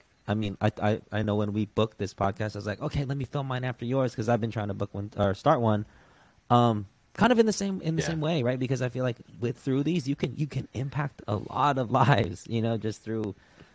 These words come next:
Speaker 1: your own story
Speaker 2: Yeah.
Speaker 1: or your journey or sharing other people's journeys to where it's definitely something that, that I've wanted to do between that and YouTube, and then maybe switching into the, the business space, um, business coaching space. That's,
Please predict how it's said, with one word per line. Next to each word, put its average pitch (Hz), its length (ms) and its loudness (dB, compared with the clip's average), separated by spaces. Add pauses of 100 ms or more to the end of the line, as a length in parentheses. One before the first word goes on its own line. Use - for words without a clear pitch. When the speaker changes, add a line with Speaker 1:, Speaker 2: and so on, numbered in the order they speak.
Speaker 1:
your 120 180 4
own 113 180 2
story 107 500 4
Speaker 2:
Yeah. 87 200 0
Speaker 1:
or 101 200 -4 (180)
your 117 180 2
journey 110 340 2
or 104 220 2
sharing 107 300 -2
other 147 120 2
people's 104 280 -2
journeys 101 420 -4
to 120 140 0
where 101 340 2 (380)
it's - 160 -12
definitely 127 420 4
something 104 540 -4
that, 98 440 -4 (140)
that 110 160 2
I've 98 260 -4
wanted 113 340 0
to - 100 -16
do 98 320 -4 (320)
between 107 320 0
that 104 320 2
and 101 160 -4
YouTube, 104 420 -2
and 98 140 -2
then 98 120 -2
maybe 101 280 -2
switching 98 360 -6
into 101 220 -6
the, 95 260 -2 (680)
the 92 340 4 (520)
business 107 340 4
space, - 680 0
um, 95 420 4
business 110 280 2
coaching 123 280 4
space. 160 480 4
That's, - 340 0